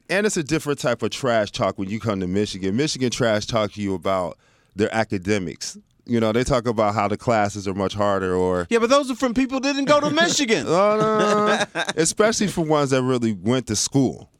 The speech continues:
Speaker 1: <laughs>
Speaker 2: No, the ones that went to Michigan, they don't do that. The ones that talk about how great their
Speaker 1: Mm-hmm.
Speaker 2: academics are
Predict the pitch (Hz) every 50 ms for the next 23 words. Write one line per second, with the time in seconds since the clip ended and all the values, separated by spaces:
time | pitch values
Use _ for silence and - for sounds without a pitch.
0 | _ - 185 - - - - - - - - - 190 185 220 208 180 147 123 139
1 | 151 180 240 262 214 196 185 156 123 113 110 110 120 139 220 285 - - - 160
2 | 143 139 131 131 135 135 120 113 110 160 190 214 214 202 185 165 - - - 120
3 | 110 117 175 196 190 143 135 110 90 - - _ _ _ _ _ _ _ _ _
4 | _ _ _ _ _ - 139 143 127 139 160 190 214 196 165 165 - - 180 165
5 | 170 156 165 151 156 143 127 - - 127 143 147 139 120 - 123 151 - 101 104
6 | 104 143 139 147 151 143 - 131 135 165 175 175 156 135 143 135 123 117